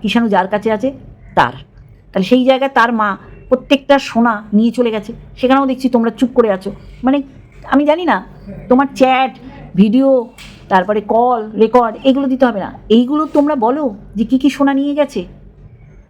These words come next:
তারা জানে তুমি বলবে না, এই জন্যে বেরিয়ে গিয়ে কমিউনিটি পোস্টের মাধ্যমে তোমাকে চমকেছে, ধমকেছে এবং রীতিমতন ধমকে যাচ্ছে। এটাও তো শুনেছি তুমি বলেছো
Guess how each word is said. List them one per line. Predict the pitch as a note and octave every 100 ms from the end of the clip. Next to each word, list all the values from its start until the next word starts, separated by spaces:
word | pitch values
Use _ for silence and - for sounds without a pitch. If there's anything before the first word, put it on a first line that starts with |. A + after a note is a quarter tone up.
| -
তারা | A3+ C4
জানে | A#3 C4 D4+ C4+
তুমি | C4
বলবে | A#3+ B3+ C4+
না, | C4+ A#3
এই | A#3 B3+
জন্যে | F#3+ A3+ B3 C4 A#3+ F#3 -
বেরিয়ে | F#3 G#3+ B3 B3+
গিয়ে | B3+ C4
কমিউনিটি | A3 F#3+ A#3+ B3+
পোস্টের | A3 A3 A#3+
মাধ্যমে | G3+ G3 A#3
তোমাকে | G#3 G#3
চমকেছে, | A3 G#3 G#3+ A3+
ধমকেছে | F3+ F3 G#3 G#3+ - - - _ - -
এবং | A#3+ G#3
রীতিমতন | A3 C4+ A#3+ A3+ A#3+
ধমকে | F#3 G3+ A3
যাচ্ছে। | F#3+ - - - - - - - - - _ - _ -
এটাও | A#3+ C4+
তো | C#4+
শুনেছি | C4+ C4+ G3+
তুমি | A#3+
বলেছো | A#3 F#3+ F#3